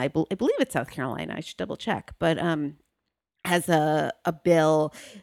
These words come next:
that would criminalize publishing information about self-administering abortion. And so, you know, what happens when,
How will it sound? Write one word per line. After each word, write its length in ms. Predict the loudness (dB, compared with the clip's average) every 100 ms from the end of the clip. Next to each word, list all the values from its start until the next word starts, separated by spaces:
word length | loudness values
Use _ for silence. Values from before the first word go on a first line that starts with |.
| _
that 280 | 8 8 6
would 520 | 2 4 4 0 -4 -12
criminalize 920 | -2 2 4 4 4 2 0 -2 -6
publishing 600 | 4 4 6 2 0 -2
information 720 | -2 -4 -8 -8 -10 -10 -10
about 260 | -6 -6 -4
self-administering 1200 | -6 -6 -6 -6 -6 -6 -10 -10 -8 -8 -12 -14 -12
abortion. 680 | -10 -10 -12 -14 -16 -20 -20 _ _ _ _
And 160 | -4 -4
so, 560 | 0 2 2 0 -4 -10 _ _ _ _
you 60 | -2
know, 120 | 2
what 160 | 0
happens 640 | 4 2 2 0 0 -4 -6
when, 640 | 0 2 2 0 0 -2